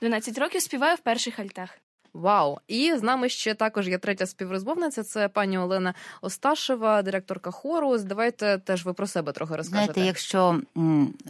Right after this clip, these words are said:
Speaker 3: в тому самому ключі продовжити, то я маю сказати так. Ну, тільки не скажу, скільки мені років.
Speaker 2: Залишимо це
Speaker 3: Да.
Speaker 2: інтригою.
Speaker 3: Інтригою. Мене звати Олена Асташева, і я співаю в хорі «Щедрик» з шести років.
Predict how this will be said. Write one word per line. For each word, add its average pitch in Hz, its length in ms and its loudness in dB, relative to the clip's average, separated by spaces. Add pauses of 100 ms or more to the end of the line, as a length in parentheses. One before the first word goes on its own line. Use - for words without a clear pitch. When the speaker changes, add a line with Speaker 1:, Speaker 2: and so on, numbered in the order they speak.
(120)
Speaker 3:
в - 40 -20
тому 170 240 0
самому 156 420 2
ключі 165 360 -2
продовжити, 143 760 0 (500)
то 165 80 0
я 170 160 4
маю 165 240 4
сказати 147 440 -4
так. - 360 -2 (240)
Ну, 196 140 6
тільки 190 400 0
не 175 100 6
скажу, 165 260 -2
скільки - 280 -2
мені 147 220 4
років. 196 360 -2 (300)
Speaker 2:
Залишимо 220 480 2
це 214 260 2
Speaker 3:
Да. 143 300 2 (180)
Speaker 2:
інтригою. 165 500 2
Speaker 3:
Інтригою. 151 560 2 (220)
Мене 170 240 4
звати 170 320 2
Олена 156 400 4
Асташева, 160 640 0 (160)
і 160 360 2
я 165 140 0
співаю 156 400 0
в 143 40 -6
хорі 160 280 -2
«Щедрик» 151 460 -2
з - 40 -8
шести - 380 -6
років. 139 440 -6